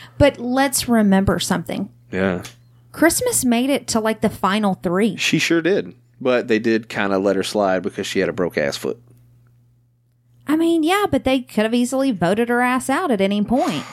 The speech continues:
Speaker 2: <sighs> We're watching the Ultimate Girl Alliance start in the H O H household if it happens. And it sucks 'cause I hate both of them. But maybe they'll pull it off just with the powers that they in-, incurred.
Speaker 1: See, and I,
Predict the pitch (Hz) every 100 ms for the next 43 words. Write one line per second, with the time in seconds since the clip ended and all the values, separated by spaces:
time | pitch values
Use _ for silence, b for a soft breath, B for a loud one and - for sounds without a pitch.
0 | - - - 123 113 104 104 - 104 101
1 | 92 92 92 104 92 95 92 98 98 98
2 | 98 - - 90 85 90 78 - - 50
3 | 50 - 50 50 - - - - - -
4 | - - - - - - - - 90 85
5 | - 87 - - 85 80 76 85 - 76
6 | 69 - - 62 - 80 69 - - -
7 | - - 92 90 87 87 82 - 76 80
8 | 82 69 - - - - - 85 78 71
9 | - 85 67 65 65 64 - - - 82
10 | 80 - - 78 76 - - - - -
11 | - 247 226 - 202 190 - 196 220 254